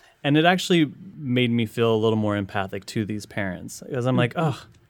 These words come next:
Speaker 1: I, I can't be mad at them. They haven't even processed their own stuff, you know?
Speaker 2: Mm-hmm. Mm-hmm.
Speaker 1: Have they even had the chance to?" At the same time, though, <laughs> it, the irony of, like, "What about the child, this poor child?" And then, like, you do the, the worst possible thing.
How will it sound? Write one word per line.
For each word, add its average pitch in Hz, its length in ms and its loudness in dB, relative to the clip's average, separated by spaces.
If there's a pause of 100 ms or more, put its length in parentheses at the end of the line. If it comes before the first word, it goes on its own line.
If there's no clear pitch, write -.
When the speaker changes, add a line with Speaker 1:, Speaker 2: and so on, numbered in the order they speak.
Speaker 1:
I, 135 220 0
I 120 120 2
can't 131 300 2
be 113 120 0
mad 104 320 -2
at 98 120 -4
them. 107 500 -6
They 139 140 2
haven't 143 300 0
even 120 680 -2
processed 120 480 -6
their 123 180 0
own 156 160 0
stuff, - 480 -12 (120)
you 113 180 -4
know? 156 320 0 (380)
Speaker 2:
Mm-hmm. 175 40 -2
Mm-hmm. 160 300 -8 (360)
Speaker 1:
Have 117 160 -8
they 117 100 -2
even 110 160 -2
had 107 180 -6
the 101 80 -6
chance 120 440 -8
to?" - 260 -14 (600)
At 131 120 -4
the 127 80 -2
same 123 240 0
time, 113 280 0
though, 104 340 -2 (680)
<laughs> - 20 -12 (1300)
it, 117 480 -4
the 117 120 -4
irony 107 520 2
of, 104 160 -6
like, 107 240 -2
"What 220 160 2
about 277 260 0
the 285 80 0
child, 226 500 4
this 220 140 2
poor 226 260 2
child?" 196 500 2
And 135 120 4
then, 123 140 2
like, 117 180 2
you 120 80 0
do 110 160 0
the, 107 300 0
the 110 240 2
worst 107 420 0
possible - 400 -4
thing. - 420 0